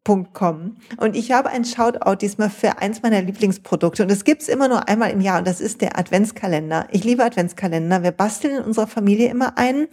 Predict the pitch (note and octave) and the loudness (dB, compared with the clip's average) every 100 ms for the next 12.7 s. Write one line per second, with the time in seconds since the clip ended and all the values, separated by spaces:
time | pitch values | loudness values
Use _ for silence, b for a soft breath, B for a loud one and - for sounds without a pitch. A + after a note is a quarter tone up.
0 | B B B A3 G#3 A3+ G#3 A3 A#3 A3+ | B B B 0 2 2 0 0 0 2
1 | G#3+ - A3 G#3 G3+ G3 G3 F3+ - F3+ | 0 0 0 0 0 -2 0 -2 0 0
2 | F3+ F#3 C4+ D4+ C4+ C4 A#3+ A#3 A#3+ A#3 | 0 0 0 0 0 2 0 2 0 0
3 | A3 G3+ F#3+ G3 A3+ A3+ - A3 G#3+ - | -2 -2 0 2 2 0 -2 -4 -4 -8
4 | - G3 G3 F#3 G3+ G3+ B B B B | -4 0 0 2 2 0 B B B B
5 | B - G3+ F#3+ F#3 F#3 F#3 E3+ - - | B -4 0 0 -2 -4 -6 -8 -10 -2
6 | G3 F#3+ - G#3+ G#3 F#3 G#3 A#3 G#3+ G3+ | -2 -2 -2 -2 -2 -2 0 2 0 2
7 | G#3+ G#3+ G#3+ F#3+ E3+ - G3 G3+ G3 G3 | 0 0 -4 -4 -4 -2 0 2 2 0
8 | F#3+ B B B - G3+ F#3 F3 G3 G3 | -2 B B B 2 2 4 2 2 0
9 | - F#3 F#3 F#3+ F3+ F3 F3 - A#3+ G#3+ | -2 -2 0 0 0 -2 -4 2 4 4
10 | E3+ F#3 - F#3+ E3+ F#3 - G3+ F#3+ - | 2 -2 -2 -6 -4 -4 0 2 2 0
11 | - F#3 F3+ - F3+ - F3+ - F3+ E3 | -2 -2 -4 -6 -6 -4 -4 -2 -4 -4
12 | E3 F3 - - F3 E3 | -6 -6 -8 -6 -4 -6